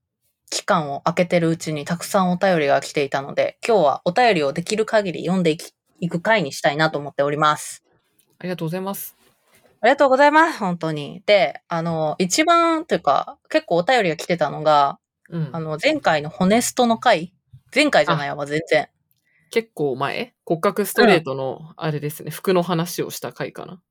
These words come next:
Speaker 1: そう、リチャさんとお、お洋服買いに行った回。
Speaker 2: うんうん。
Speaker 1: あれね、すごい反響すごくて、
Speaker 2: うん。
Speaker 1: なんかノートフェスに行った時も、
Speaker 2: うん。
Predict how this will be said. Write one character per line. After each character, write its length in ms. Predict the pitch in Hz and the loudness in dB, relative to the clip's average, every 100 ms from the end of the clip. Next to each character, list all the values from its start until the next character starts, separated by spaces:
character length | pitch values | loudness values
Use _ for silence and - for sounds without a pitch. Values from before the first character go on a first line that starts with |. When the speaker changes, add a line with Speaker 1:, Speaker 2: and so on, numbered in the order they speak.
| _ _ _ _ - | _ _ _ _ -2
Speaker 1:
そ 140 | 208 | 2
う、 60 | 208 | 4
リ 120 | 247 | 4
チ 80 | 214 | 2
ャ 60 | |
さ 160 | 190 165 | 2 -2
ん 60 | |
と 240 | 156 156 160 | 0 0 0
お、 180 | 165 - | 0 -2
お 120 | 180 | 2
洋 140 | 185 185 | 2 2
服 180 | 165 | 0
買 160 | 156 147 | -2 -4
い 40 | 143 | -8
に 60 | |
行 20 | |
っ 20 | - | -10
た 220 | 143 - | -14 -8
回。 340 | - 139 175 _ _ _ _ | -4 -4 -4 _ _ _ _
Speaker 2:
う 80 | 180 | -8
ん 0 | |
う 40 | |
ん。 420 | 147 147 139 147 147 _ _ _ _ _ _ - | -6 -6 -8 -10 -18 _ _ _ _ _ _ 0
Speaker 1:
あ 140 | 202 | 4
れ 140 | 262 285 | 4 4
ね、 220 | 294 240 | 2 0
す 220 | - 196 | 0 2
ご 180 | 208 311 | 6 4
い 40 | |
反 220 | 247 208 | 4 0
響 160 | 196 190 | 0 -2
す 100 | 185 | 2
ご 120 | 185 180 | 0 0
く 80 | |
て、 440 | - 170 156 143 165 _ _ _ - | 0 4 4 2 -4 _ _ _ -18
Speaker 2:
う 60 | |
ん。 140 | 185 160 _ _ _ | -16 -16 _ _ _
Speaker 1:
な 80 | 202 | -6
ん 40 | |
か 120 | 180 170 | 0 4
ノ 180 | 269 | 4
ー 40 | 285 | 4
ト 100 | 269 | 2
フ 100 | 285 | 2
ェ 60 | |
ス 120 | 262 180 | 0 0
に 120 | 160 | 0
行 20 | |
っ 20 | |
た 120 | 165 | 0
時 260 | 170 170 156 | -2 -4 -2
も、 420 | 151 151 139 - _ - | 2 4 2 -2 _ -10
Speaker 2:
う 80 | 185 | -6
ん。 300 | 156 143 | -4 -6